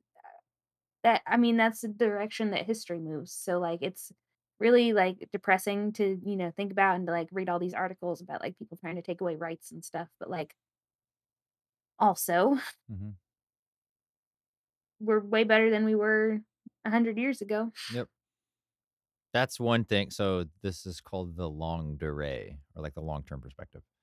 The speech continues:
Speaker 2: and, like,
Speaker 1: Mm-hmm.
Speaker 2: that's, there is, there is benefit, I think, to,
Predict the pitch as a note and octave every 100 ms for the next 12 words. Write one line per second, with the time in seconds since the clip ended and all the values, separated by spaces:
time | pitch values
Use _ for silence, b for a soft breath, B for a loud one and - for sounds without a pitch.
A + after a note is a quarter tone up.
0 | _ _ _ _ _ - D2 C#2+ A#3 G#3
1 | F2+ E2+ E2+ - - _ _ _ _ _
2 | - A2 A2 A2 E2+ - _ G2 G#2 A2
3 | F#2+ G#2 G2+ F#2 G2+ F2+ - F#2 F2 -
4 | - E2+